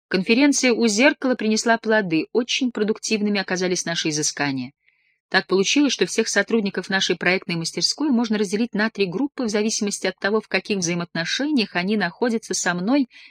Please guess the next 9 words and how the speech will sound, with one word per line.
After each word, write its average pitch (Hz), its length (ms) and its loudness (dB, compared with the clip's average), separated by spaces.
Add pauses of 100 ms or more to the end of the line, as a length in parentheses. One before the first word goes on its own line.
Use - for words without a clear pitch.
(120)
и 214 240 -2
Алицией. 180 840 -2 (520)
Приблизительно 202 720 2
треть 277 380 2
персонала 156 580 -2
мастерской 139 600 -6
была 165 260 -2
моими 262 300 4
хорошими 226 580 0